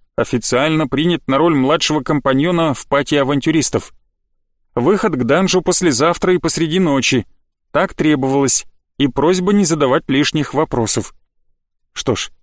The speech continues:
пока мне было достаточно и этой информации. Усевшись за письменный стол, я положил перед собой лист бумаги, вооружился линейкой и карандашом,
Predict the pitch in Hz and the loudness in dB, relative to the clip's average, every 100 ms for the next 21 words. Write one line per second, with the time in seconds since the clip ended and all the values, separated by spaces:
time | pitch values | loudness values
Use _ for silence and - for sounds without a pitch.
0 | _ _ _ _ - 160 220 196 170 180 | _ _ _ _ -8 -2 0 2 2 2
1 | 165 139 - 156 156 - 156 156 139 117 | 2 0 0 -2 -2 -2 0 2 2 2
2 | 110 104 98 113 98 - - 87 - _ | 0 0 -2 -4 -4 -4 -4 -4 -8 _
3 | _ _ _ _ _ _ _ - 127 156 | _ _ _ _ _ _ _ -6 -2 -2
4 | - 143 135 131 143 151 143 139 - 165 | 0 0 -2 -2 -4 -2 -2 -2 0 0
5 | 139 - 135 123 139 131 131 - 135 143 | 0 -2 -2 0 -2 -2 -4 -4 0 0
6 | 139 120 120 135 156 143 117 123 127 123 | 0 -2 -2 0 0 -2 0 0 0 0
7 | 139 - 135 139 151 - 135 - 135 123 | 0 0 0 0 -2 -2 -4 0 -2 0
8 | 127 - 151 | 0 0 0